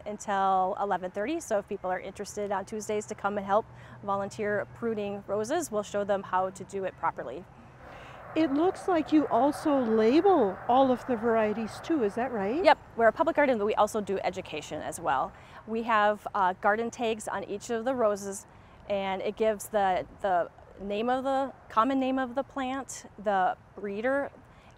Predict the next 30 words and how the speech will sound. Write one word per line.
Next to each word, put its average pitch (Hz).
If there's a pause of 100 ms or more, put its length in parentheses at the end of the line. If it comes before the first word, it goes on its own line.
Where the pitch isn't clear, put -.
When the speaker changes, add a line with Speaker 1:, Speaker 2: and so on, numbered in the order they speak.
Speaker 1:
uh, 185
the 185
year 214
that 196
this 196
flower 190
was 156
introduced, 196 (260)
and 202
also 311
it 233
has 247
a 214
breeder 190
code, 277 (380)
which 240
basically, 269 (280)
uh, 190 (100)
is 220
its -
own 220 (560)
key 220
to 208
that 190
flower. 120 (960)
Speaker 2:
And 294
then 330
how 330
about 294
deadheading? 262